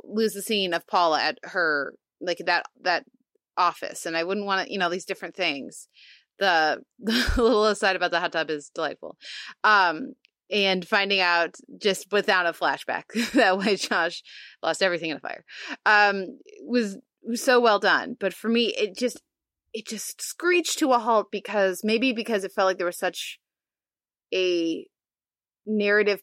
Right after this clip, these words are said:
push towards the, a reveal, and then realizing that the reveal is her song, not, like, who she picked. That's why it, it bothered me. But yeah, I mean, that's the thing is,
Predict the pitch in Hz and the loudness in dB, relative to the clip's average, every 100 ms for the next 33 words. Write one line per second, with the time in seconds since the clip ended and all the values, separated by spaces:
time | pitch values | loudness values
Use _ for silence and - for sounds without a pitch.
0 | - 220 196 - - - 202 180 170 165 | -2 0 0 -4 -8 0 4 6 6 4
1 | 165 - 190 185 - 208 196 190 165 175 | -2 -4 -2 0 0 2 2 2 -2 -6
2 | 233 190 139 151 - 185 175 180 180 208 | 0 0 0 -2 -4 -4 -6 -6 0 2
3 | 196 175 185 165 - 165 170 175 156 175 | 4 2 -2 -10 -10 -10 -6 -6 -6 -4
4 | 175 160 156 - - - 208 170 135 104 | 0 0 -4 -8 -10 -6 0 0 0 -6
5 | 110 _ - - _ 170 180 170 165 - | -14 _ -20 -20 _ -6 2 4 2 0
6 | - _ - 170 151 - 196 165 175 - | -14 _ -4 -2 -2 -4 -6 -4 -8 -8
7 | - 185 - - - - _ _ _ _ | -6 -6 -6 -18 -20 -20 _ _ _ _
8 | _ _ _ _ _ - - 180 170 170 | _ _ _ _ _ -18 -8 -2 0 -2
9 | 180 165 165 156 - 170 - - 160 165 | -4 -4 -4 -8 -8 -10 -6 -6 -2 -4
10 | 165 160 - - _ 226 202 - _ _ | -4 -8 -12 -20 _ 2 2 0 _ _
11 | _ - 233 254 220 202 262 240 262 311 | _ -8 0 2 4 4 2 2 0 -2
12 | 285 302 190 - | 0 0 -2 -6